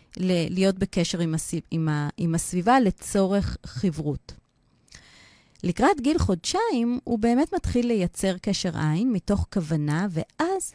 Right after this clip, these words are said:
התקשורת מתחילה להיות עניין בפני עצמו. ומה קורה בשלב הזה מבחינת התקשורת? מתחיל להיבנות דיאלוג, ממש מתחילה להיבנות שיחה.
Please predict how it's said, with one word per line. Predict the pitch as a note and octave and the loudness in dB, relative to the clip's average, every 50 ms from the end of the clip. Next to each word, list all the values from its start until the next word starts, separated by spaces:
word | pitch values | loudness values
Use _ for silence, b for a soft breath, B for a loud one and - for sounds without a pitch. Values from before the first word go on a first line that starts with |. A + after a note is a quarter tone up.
| _ - A3 | _ -8 -8
התקשורת | G3 - - G3+ - - - F4+ F4+ F4+ E4+ - - | -6 -6 -6 -6 -4 0 0 2 2 2 0 0 -2
מתחילה | G3 - - - G#3 F#3+ F#3+ G#3 A#3+ | -2 -2 0 0 0 0 2 2 2
להיות | B3 G#3+ F3 E3+ F#3+ G3 - - - | 2 2 2 2 0 0 -2 -4 -4
עניין | F3+ F3 F3 E3+ E3 D#3 D#3 D#3+ E3 | -2 -2 0 0 0 0 0 -2 -2
בפני | E3 E3+ - - D#3+ C#3+ C#3+ D3+ | -6 -8 -8 -4 -4 -2 -2 -2
עצמו. | - - - - D3 C#3 C3 C3 - - _ _ _ _ _ _ B B B B B B B B B B B B - | -4 -6 -8 -6 -4 -4 -4 -6 -10 -14 _ _ _ _ _ _ B B B B B B B B B B B B -4
ומה | D3+ D3+ D#3+ F3 - | -2 0 2 2 0
קורה | - - G#3 F3 E3 F#3 G#3+ A3 G#3 F#3 D#3 | 2 2 0 2 4 4 4 4 2 0 0
בשלב | D#3 D#3 D3 C#3+ D3 C#3+ - - - E3 D#3+ D#3 D#3 E3+ F#3+ | -2 -2 -2 -2 -2 -4 -6 -2 0 0 2 2 0 0 0
הזה | G#3+ G3 G3 F#3 | 0 2 2 0
מבחינת | F3 D#3+ - - F3 D3+ D3 D#3 - - | 0 -2 -2 -4 -2 0 0 -2 -2 -4
התקשורת? | - - D3 - - - - D3+ D3 E3+ G3+ A3+ - - - - _ _ _ _ _ _ _ _ _ _ _ _ _ - | -8 -10 -12 -12 -10 -6 -4 -4 -2 -2 -4 -4 -6 -8 -16 -20 _ _ _ _ _ _ _ _ _ _ _ _ _ 0
מתחיל | F#3 F3 - - - F4 F4+ F#4+ G#4+ G#4 - - G#3 | 0 0 0 0 0 2 2 2 0 -2 -4 -4 0
להיבנות | G3 F#3 F3+ F#3 E3+ F3 F3+ F3+ F3+ F#3 G#3 - _ | 2 2 2 2 2 2 2 2 2 0 0 -2 _
דיאלוג, | F#3+ G3 F#3 E3 D3+ D#3 F3 F3+ D#3 C#3+ C3+ C#3+ D#3 - _ _ _ - | 0 2 2 4 4 6 6 6 4 2 -2 -8 -12 -14 _ _ _ -2
ממש | F#3+ G3 A3 D#4 G4+ - - | 0 0 0 0 -2 -2 -6
מתחילה | G4+ - - - A#3+ G3 F3+ F3+ F#3+ | -8 -8 -4 -2 0 0 2 2 0
להיבנות | G3+ A3 G#3+ F#3+ G3+ G3 E3 D3+ E3 - - | 0 0 0 0 0 -2 -2 -2 -4 -6 -8
שיחה. | - - - - - - | -8 -8 -6 -6 -4 -6